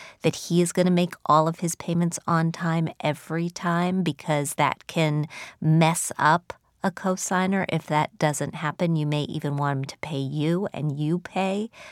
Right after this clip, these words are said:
the institution so that you know it's going to happen. Of course, I would go through the process of trying to qualify based on his own credit,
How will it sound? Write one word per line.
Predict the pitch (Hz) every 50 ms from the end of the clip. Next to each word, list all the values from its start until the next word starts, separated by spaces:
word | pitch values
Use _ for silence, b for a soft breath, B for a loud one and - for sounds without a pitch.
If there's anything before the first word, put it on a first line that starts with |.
| b b b
the | - 196
institution | - - 185 190 196 - - 196 170 - 208 196 - - 202 196 202
so | 196 - 170 151
that | 151 151 -
you | - 160 147
know | 151 147 151 147 147 147 139 -
it's | - 147 147 - -
going | - - 147 143 147 139 139
to | 147
happen. | 156 156 143 147 - - 147 135 - 165 B B B B B B -
Of | - 202 202
course, | - - 226 220 220 - -
I | 190
would | 180 175 170
go | - 165 170
through | 165 - 170 165
the | 165 156
process | - - 156 147 156 165 - 180 175 -
of | 165 143 -
trying | - - - - 165 156 151 151 165 170 175 180 180
to | 170 - - - 180 175 170 175 175 170 170 170 b b b b b b _ -
qualify | - - 180 170 170 170 180 175 - - 185 185 180 185 185 190 196 202 - _ _ _ _ -
based | - 175 170 175 170 - - -
on | - 165 156 156
his | 156 - 170 156 147 - - -
own | - 156 156 160 170 190 202
credit, | - - - 226 233 254 285 311 - _